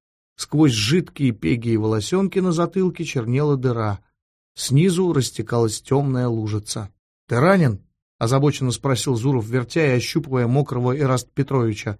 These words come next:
«Не понимаю, как это могло приключиться? Просто революции в баллистике».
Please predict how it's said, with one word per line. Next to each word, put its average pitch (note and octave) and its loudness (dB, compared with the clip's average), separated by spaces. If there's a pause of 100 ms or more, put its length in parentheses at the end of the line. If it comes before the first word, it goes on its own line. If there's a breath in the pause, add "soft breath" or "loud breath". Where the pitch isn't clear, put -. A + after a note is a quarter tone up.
(320)
«Не B2+ 2
понимаю, B2 4
как D#3+ 2
это C#3+ 2
могло C#3 4
приключиться? C3 0
Просто E3 2
революции D#3+ 4
в A2+ 0
баллистике». C#3 0